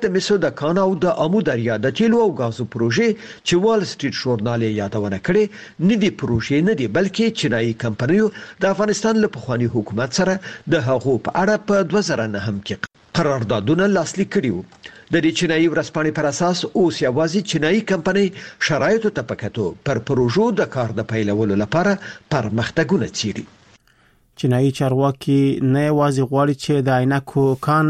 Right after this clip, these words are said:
Speaker 2: استخراج کړي، بلکې د طالبانو د حکومت ویاند ذبیح الله مجاهد وایي چې د امو دریا د تیلو او ګازو د حوزې په اړه هم د طالبانو د حکومت او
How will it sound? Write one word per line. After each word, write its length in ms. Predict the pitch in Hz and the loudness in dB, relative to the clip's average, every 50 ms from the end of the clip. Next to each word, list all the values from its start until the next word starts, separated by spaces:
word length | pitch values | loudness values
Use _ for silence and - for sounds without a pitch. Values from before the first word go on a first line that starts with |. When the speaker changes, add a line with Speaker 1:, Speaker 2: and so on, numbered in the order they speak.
| - - 139 | 0 -2 -4
Speaker 2:
استخراج 500 | 131 - - 143 - - 143 147 139 - | -6 -2 -2 -4 0 0 0 0 0 0
کړي، 100 | - 143 131 143 | -2 0 2 2
بلکې 260 | 139 139 135 - 156 135 139 | 0 0 0 -2 0 0 0
د 80 | 135 - | 0 0
طالبانو 380 | 131 123 131 135 135 139 139 131 | 0 0 2 2 2 2 2 0
د 80 | 127 120 | 0 0
حکومت 340 | 127 - - 135 131 - 143 | 0 0 0 0 0 0 0
ویاند 300 | 131 131 135 135 131 135 | 0 0 2 2 0 0
ذبیح 200 | 127 135 127 127 | 0 0 0 2
الله 180 | 131 127 127 131 | 2 2 2 2
مجاهد 360 | 127 131 127 131 143 143 143 156 | 2 0 0 0 0 0 0 2
وایي 160 | 165 175 165 - - | 2 2 0 0 0
چې 260 | 175 170 170 160 143 | 0 2 2 2 2
د 80 | 147 135 143 | 2 2 2
امو 180 | 143 143 143 131 | 2 2 2 2
دریا 220 | 135 131 139 151 151 143 143 | 2 2 2 2 2 0 0
د 80 | 135 - | -2 0
تیلو 240 | - 170 175 170 165 160 147 | 0 2 2 4 4 4 4
او 40 | 143 143 131 139 | 2 2 2 2
ګازو 240 | 156 165 156 165 151 151 | 0 0 0 0 -2 0
د 100 | 139 135 | 0 0
حوزې 240 | 131 135 143 185 185 - | 0 0 0 0 0 2
په 40 | 190 185 185 | 0 2 2
اړه 120 | 185 185 180 - - - - - - - _ - - | 2 0 -2 -4 -12 -20 -20 -20 -20 -20 _ -4 -2
هم 180 | 180 196 208 202 190 | 0 2 2 2 0
د 80 | 185 - | 0 0
طالبانو 400 | 180 170 156 151 160 165 165 160 156 | 0 0 2 2 2 2 2 2 2
د 100 | 151 135 | 0 0
حکومت 340 | 135 - 160 165 165 - | 0 0 0 0 2 2
او 40 | 165 | 0